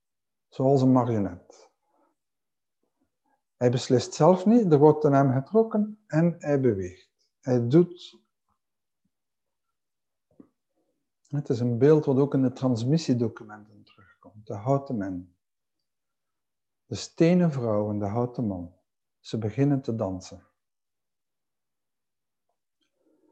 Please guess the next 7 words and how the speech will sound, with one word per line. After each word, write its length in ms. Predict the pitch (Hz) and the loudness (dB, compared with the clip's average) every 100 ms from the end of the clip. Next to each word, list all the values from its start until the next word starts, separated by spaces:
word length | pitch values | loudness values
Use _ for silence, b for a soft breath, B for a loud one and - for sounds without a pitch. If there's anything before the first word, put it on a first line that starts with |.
| _ | _
De 120 | - | -2
ijzeren 580 | 123 143 170 180 147 160 | 2 8 8 8 6 4
stier 800 | - - 156 185 269 - - - _ _ _ _ _ _ _ _ _ _ | 2 -2 2 4 4 0 -12 -20 _ _ _ _ _ _ _ _ _ _
symboliseert 920 | - 156 139 135 127 113 160 185 185 | -4 0 4 6 6 4 4 4 2
de 280 | 120 - - | -6 -8 -8
onwrikbare, 1000 | 185 185 180 139 156 160 143 143 143 139 | 0 2 2 2 2 2 2 2 2 0
onwankelbare 1120 | 175 165 151 139 147 143 123 131 127 123 120 | 0 0 2 2 0 -2 -2 -2 -2 -4 -10